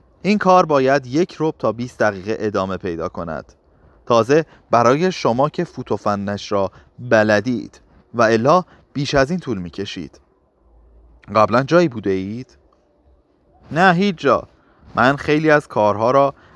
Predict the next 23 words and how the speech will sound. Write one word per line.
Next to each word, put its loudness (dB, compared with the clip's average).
اگر 2
نخندید -4
به 0
طور -2
مادرزاد 0
می‌دانم.» -12
«خنده 2
آور 6
نیست؟ -8
من 0
سالها 2
پیش -8
دستیاری 0
داشتم -2
که 2
بدون 2
تمرین -2
و -6
تعلیم -4
قبلی 0
همه -4
چیز -6
می‌دانست. -4